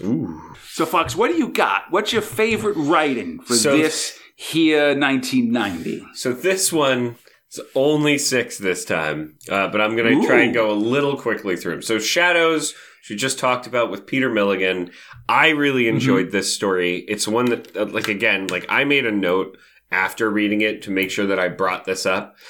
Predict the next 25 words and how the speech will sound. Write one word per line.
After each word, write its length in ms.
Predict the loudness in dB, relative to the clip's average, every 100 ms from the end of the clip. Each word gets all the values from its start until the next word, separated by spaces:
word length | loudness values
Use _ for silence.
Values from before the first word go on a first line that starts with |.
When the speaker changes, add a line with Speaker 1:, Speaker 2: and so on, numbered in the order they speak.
| -14 -6
Speaker 1:
It's 220 | -2 2
certainly, 360 | 2 2 2
Speaker 2:
Oh, 40 | 4
nice. 200 | 2 2
Speaker 1:
like, 360 | 0 0 -2 -14 _ _ -20 -20 _ _ _
you 120 | -4 0
know, 220 | 2 0
I, 240 | 0 -2 -2
I 120 | -2
would 180 | 0 0
have 100 | 0
loved 280 | 2 0 0
to 60 | -2
given 280 | -2 0
it, 320 | 0 -2 -6 -2
like, 240 | -2 0
the, 260 | 0 0 0
the 140 | 0
ultimate 400 | 0 0 -4 -2
golden 260 | -2 -2 -4
frisbee, 440 | -2 -2 0 0
but 180 | 0 0
my 260 | 0 0
God, 380 | 0 0 0 0
like, 360 | -2 0 -2